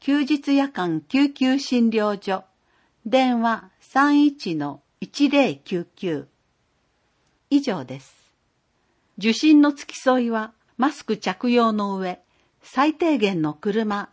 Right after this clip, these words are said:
人数でご来院ください。救急病院は救急車の受け入れをしていることがあるため、受診の際は必ず事前に病院に電話して診療の確認をしてください。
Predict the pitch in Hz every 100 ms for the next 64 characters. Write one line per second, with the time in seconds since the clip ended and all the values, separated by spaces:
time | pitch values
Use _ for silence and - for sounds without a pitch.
0 | - 269 294 - 180 147 139 143 - 185
1 | 202 202 190 185 175 160 175 160 139 -
2 | _ _ _ _ _ _ _ _ _ _
3 | - 330 - 339 294 320 294 220 175 147
4 | 156 - _ 311 330 - 330 294 208 180
5 | 170 160 247 233 233 233 226 240 226 220
6 | 220 220 202 165 175 165 147 143 143 -
7 | _ _ _ _ _ 226 220 294 285 277
8 | 277 247 190 147 160 _ _ _ - 202
9 | 220 277 262 214 220 - _ _ _ 214
10 | 202 302 277 277 262 277 285 277 262 262
11 | 247 247 233 247 - 226 208 - _ _
12 | - 285 294 285 277 269 269 247 226 254
13 | 247 240 240 - 226 196 202 - 165 -